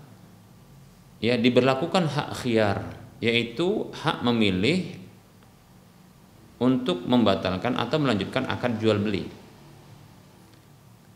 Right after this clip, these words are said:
Demikian, ya. Nah,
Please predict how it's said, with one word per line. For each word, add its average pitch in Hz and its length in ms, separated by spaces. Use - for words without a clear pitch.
Demikian, 82 520
ya. 104 160
Nah, 110 320